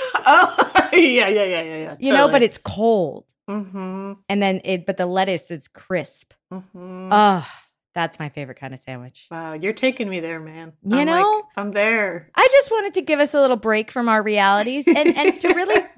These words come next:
Speaker 2: focus in on the little things in life that can be exquisite.
Speaker 1: Oh, absolutely. T-, can I tell you? First of all, dude, I think you're,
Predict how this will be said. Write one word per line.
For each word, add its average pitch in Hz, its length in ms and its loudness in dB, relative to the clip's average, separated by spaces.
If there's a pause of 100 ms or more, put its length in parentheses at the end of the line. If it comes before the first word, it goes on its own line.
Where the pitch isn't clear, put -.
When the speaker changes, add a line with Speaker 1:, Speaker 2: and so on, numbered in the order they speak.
Speaker 2:
focus 359 380 2
in 302 200 -4
on 294 180 -4
the 269 80 -4
little 311 260 -4
things 233 320 -6
in 214 120 -10
life 170 360 -6 (180)
that 240 320 -2
can 294 400 -12
be 339 380 -12 (120)
exquisite. - 920 -8
Speaker 1:
Oh, 415 340 -2 (140)
absolutely. 330 1200 0
T-, - 120 -20
can 247 160 -6
I 254 80 -6
tell 262 220 -4
you? 269 280 -2 (280)
First 302 220 -2
of 233 60 -4
all, 196 400 -2
dude, 196 220 -2
I 196 100 0
think 349 200 -10
you're, 196 320 -2